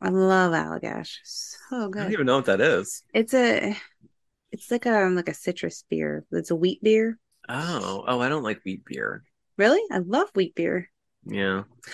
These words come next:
Speaker 2: I
Speaker 1: I
Speaker 2: like
Speaker 1: love it.
Speaker 2: citrusy beer, but I don't
Speaker 1: It's
Speaker 2: like wheat
Speaker 1: citrusy.
Speaker 2: beer.
Speaker 1: You, well, I don't know. I thought it was citrusy. I love it. That's so good. I find it really good. <laughs> It's a
Speaker 2: <laughs>
Speaker 1: craft beer. I don't know. <laughs> But it's good.
Speaker 2: Well,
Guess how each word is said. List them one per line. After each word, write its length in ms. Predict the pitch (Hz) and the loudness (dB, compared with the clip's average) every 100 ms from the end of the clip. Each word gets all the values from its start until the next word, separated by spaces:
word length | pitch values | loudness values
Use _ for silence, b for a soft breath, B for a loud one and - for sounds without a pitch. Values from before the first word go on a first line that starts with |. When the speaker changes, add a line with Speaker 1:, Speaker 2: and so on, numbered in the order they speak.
| B - | B 6
Speaker 2:
I 60 | |
Speaker 1:
I 20 | |
Speaker 2:
like 180 | 190 262 | 10 10
Speaker 1:
love 120 | 254 151 | 8 6
it. 100 | 175 | 6
Speaker 2:
citrusy 360 | 240 - 131 | 4 2 2
beer, 300 | 104 101 101 | 6 8 8
but 220 | 107 107 - | 6 0 2
I 100 | 117 | 2
don't 100 | 131 | 2
Speaker 1:
It's 60 | |
Speaker 2:
like 200 | 110 104 - | 0 -2 0
wheat 140 | 240 | 0
Speaker 1:
citrusy. 40 | |
Speaker 2:
beer. 260 | 240 240 - | 2 2 2
Speaker 1:
You, 260 | - 254 262 - - | 0 -2 -2 -8 -4
well, 300 | 214 220 226 _ | -2 -2 -4 _
I 120 | 196 190 | -6 -4
don't 120 | 180 | -2
know. 120 | 170 | 0
I 100 | 175 | 0
thought 140 | 190 175 | 0 0
it 40 | |
was 140 | 156 - | -2 -4
citrusy. 280 | - - | -10 -6
I 140 | - 190 | 0 2
love 200 | 170 151 | 2 0
it. 160 | 139 - - - | -2 -6 -14 -8
That's 220 | 175 175 | -8 -6
so 140 | - 165 | -4 -2
good. 260 | 160 - - | -2 -4 -6
I 60 | 180 | -8
find 240 | - 220 | 0 2
it 40 | 180 | 2
really 240 | 156 160 | -2 -4
good. 280 | - - 170 | -6 -6 -6
<laughs> 40 | - | 0
It's 560 | 320 - - - 226 | 0 -2 -10 -10 0
a 60 | 247 | 2
Speaker 2:
<laughs> 20 | |
Speaker 1:
craft 400 | - 180 170 - | 6 6 6 2
beer. 300 | 151 143 156 | 2 2 2
I 80 | 180 | 4
don't 120 | 185 | 4
know. 300 | 175 156 190 - | 4 2 2 6
<laughs> 180 | 254 254 _ B B B _ - | 4 4 _ B B B _ 0
But 80 | 233 | 0
it's 80 | 226 | 2
good. 220 | 262 - _ - | 0 0 _ 2
Speaker 2:
Well, 140 | 233 | 4